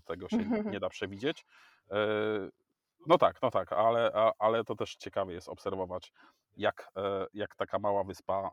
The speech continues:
Speaker 1: e, u-, udaje się im ujarzmić, e, nieprzewidywalną pogodę i, i takie wa-, takie warunki trudne dla, do, do życia dla, dla zwykłego
Speaker 2: Mhm.
Speaker 1: człowieka.
Speaker 2: No to jeszcze po prostu trzeba się liczyć, pyty-, bo pytanie o porę roku, e,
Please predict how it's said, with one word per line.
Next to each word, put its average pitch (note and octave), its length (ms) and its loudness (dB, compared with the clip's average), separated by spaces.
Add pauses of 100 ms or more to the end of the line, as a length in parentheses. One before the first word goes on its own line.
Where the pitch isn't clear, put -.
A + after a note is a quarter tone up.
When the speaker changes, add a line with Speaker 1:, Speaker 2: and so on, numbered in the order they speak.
Speaker 1:
e, F#2 300 -10 (480)
u-, B2 180 -10
udaje A#2 320 0
się - 140 -6 (320)
im G#2 200 -12 (320)
ujarzmić, A2+ 800 0 (480)
e, F#2+ 460 -10
nieprzewidywalną G2+ 840 -2
pogodę G2 680 -2
i, F#2+ 300 -16 (400)
i F#2+ 180 -12
takie F#2 300 -8
wa-, F#2 140 -6 (160)
takie F#2 260 -6 (300)
warunki G2 440 -6
trudne G2 360 -10
dla, F2+ 160 -12 (220)
do, F#2+ 300 -14
do F#2 140 -14
życia F2 280 -14
dla, F2 240 -14
dla F#2 260 -12
zwykłego F#2 320 -10
Speaker 2:
Mhm. G3 200 -10
Speaker 1:
człowieka. - 340 -18 (260)
Speaker 2:
No A#3 80 -4
to - 80 2
jeszcze D#4 180 0
po D4 80 -4
prostu C#4+ 200 -4
trzeba C4+ 200 -4
się B3+ 160 -8
liczyć, B3 340 -8
pyty-, A3+ 420 -4
bo A3 120 -6
pytanie A3+ 420 -4
o G#3+ 60 -4
porę G#3+ 240 0
roku, A3+ 360 0
e, G#3 260 2